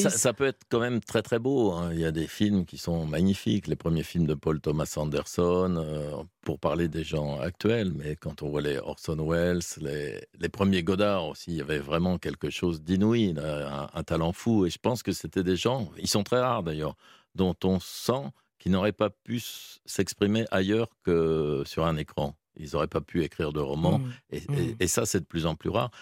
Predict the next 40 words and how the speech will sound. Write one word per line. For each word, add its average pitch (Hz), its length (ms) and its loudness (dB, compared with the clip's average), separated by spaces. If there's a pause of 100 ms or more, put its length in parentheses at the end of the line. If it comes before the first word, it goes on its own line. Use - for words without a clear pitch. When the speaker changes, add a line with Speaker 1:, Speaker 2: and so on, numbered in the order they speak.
(200)
Speaker 1:
Le 90 160 0
roman, 98 480 2
est, 80 320 -10 (160)
évidemment, 80 460 0
a 90 40 2
des 76 160 -4
possibilités 78 960 -6
infinies. 90 600 2
Et 73 40 0
puis, - 160 -12
c'est - 160 -2
sa 90 160 2
force 107 320 0
sur - 260 -6
le 80 80 -2
cinéma. 87 440 -2 (380)
Pour 85 140 0
un 87 60 2
film, 104 380 0
on 82 100 0
a 80 80 2
beau 82 140 2
dire, 101 260 2 (160)
il 80 60 -12
y 78 40 -6
a 76 60 -6
quand 82 220 0
même 90 320 0 (100)
toujours 80 360 -2
besoin 82 420 0
d'avoir 78 400 0
des 73 160 -8
pages 80 280 -4
écrites 85 380 -6
à 73 60 -6
la 65 80 -10
base. 107 140 -10
Speaker 2:
<laughs> 151 1400 -2
Alors 165 240 0
justement, 160 640 0